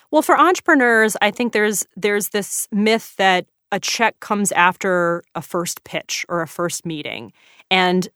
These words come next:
again, it really comes down to building relationships. So don't sit down for coffee and expect someone to pull out their checkbook at the end of it. Look to build the relationship because it's numerous points of meeting that usually wind up,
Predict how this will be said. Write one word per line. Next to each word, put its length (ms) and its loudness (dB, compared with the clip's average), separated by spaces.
again, 320 2
it 80 -4
really 280 -2
comes 280 -2
down 260 -2
to 260 -6
building 380 -4
relationships. 880 -6
So 340 0
don't 380 0
sit 240 -2
down 280 0
for 120 -6
coffee 440 0
and 80 -2
expect 340 -6
someone 200 -4
to 60 -8
pull 180 -6
out 140 -2
their 120 -6
checkbook 420 -8
at 80 -16
the 140 -12
end 160 -6
of 100 -6
it. 180 -4
Look 260 -2
to 100 -4
build 280 -2
the 120 -4
relationship 720 -4
because 280 -6
it's 280 -4
numerous 800 0
points 380 -4
of 340 -6
meeting 440 -2
that 100 -4
usually 360 -2
wind 440 -4
up, 240 -4